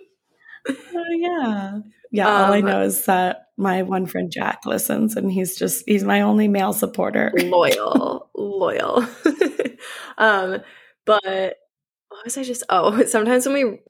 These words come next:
Speaker 2: run our Instagram ads for the show, I'll look at, like, the audience demographic, and it's, like, ninety-nine percent male, like, one percent female, and I'm like, "Oh, shit. I'm sorry, <laughs> guys." Like, I know you don't wanna see this.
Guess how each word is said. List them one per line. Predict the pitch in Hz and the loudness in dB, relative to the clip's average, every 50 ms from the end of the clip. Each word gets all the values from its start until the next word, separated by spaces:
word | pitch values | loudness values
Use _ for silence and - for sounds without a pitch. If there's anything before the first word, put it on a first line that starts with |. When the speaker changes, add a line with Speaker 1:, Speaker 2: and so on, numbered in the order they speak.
| _ - | _ -12
Speaker 2:
run | 185 185 185 185 180 180 | -6 -2 0 2 2 2
our | 180 175 170 170 - - - | 2 0 0 0 0 0 -2
Instagram | - 185 180 202 196 208 208 208 208 | -4 -4 -4 -4 -2 -2 -2 -2 -2
ads | 220 208 208 202 208 | 0 0 0 -2 -2
for | - - 190 | -4 -4 -2
the | 185 180 | -2 -2
show, | 165 - - 175 170 175 180 185 190 196 - - _ _ _ _ _ _ - | -2 0 0 2 2 4 4 4 4 2 0 -4 _ _ _ _ _ _ -2
I'll | 180 170 170 165 | 2 2 4 4
look | 165 165 165 180 | 4 2 2 2
at, | 180 | 2
like, | 175 175 165 165 - | 2 2 0 0 -2
the | 185 - | -2 0
audience | - 170 165 170 170 175 175 175 - - - - - - - | 2 2 2 2 2 0 0 -4 -6 -6 -8 -8 -8 -6 -4
demographic, | 190 180 185 170 - - - - - 180 175 - | -2 0 0 0 0 0 0 0 0 -2 0 0
and | 175 170 | -2 -2
it's, | 170 - - - | -4 -4 -4 -4
like, | - - - - - - - - - _ _ _ _ _ _ _ _ _ _ _ _ _ - | -2 -2 -4 -6 -8 -20 -20 -20 -20 _ _ _ _ _ _ _ _ _ _ _ _ _ -2
ninety-nine | 233 269 277 269 233 240 226 226 214 214 208 202 202 | 0 2 4 4 4 4 4 4 2 2 0 0 -2
percent | 214 208 - 208 196 - | -2 0 0 0 0 0
male, | - 190 208 214 196 180 170 170 | 0 0 0 2 2 2 2 2
like, | 170 170 165 - | 0 0 0 0
one | 202 214 202 | -2 -2 -2
percent | 196 190 202 190 - | -2 -4 -6 -6 -2
female, | - 208 202 180 170 165 160 | 0 -2 0 0 -2 -4 -4
and | 160 165 | -4 -4
I'm | 160 156 | -4 -4
like, | 156 156 - - - - | -4 -4 -4 -6 -6 -6
"Oh, | - - - - - | -6 -4 -4 -4 -6
shit. | - - - - - - - | -8 -6 -6 -6 -6 -6 -8
I'm | - - 190 | -10 -10 -10
sorry, | - - - 220 | -6 -2 -2 0
<laughs> | - 277 226 208 208 - | 0 0 0 0 0 0
guys." | - 294 294 392 311 - - 370 - - 427 - - - 440 - _ - - - - - - _ _ _ _ _ _ _ _ - - - - - - - - | 0 2 2 0 0 2 0 0 2 2 0 0 -2 -6 -12 -12 _ -14 -14 -14 -14 -16 -20 _ _ _ _ _ _ _ _ -18 -16 -12 -12 -10 -10 -6 -2
Like, | 202 208 208 | 0 0 2
I | - 196 | 4 4
know | 196 175 - | 4 4 4
you | 92 92 98 | 2 2 2
don't | - - - | 0 0 -2
wanna | 85 104 - 220 226 | -2 -2 -2 -2 -2
see | - - - | -2 -2 -2
this. | - - - - 269 - 285 294 - 359 - - - - - - - - - _ - - - - - | 0 0 0 0 0 0 0 2 2 2 2 0 -6 -6 -6 -16 -20 -20 -20 _ -10 -8 -8 -6 -8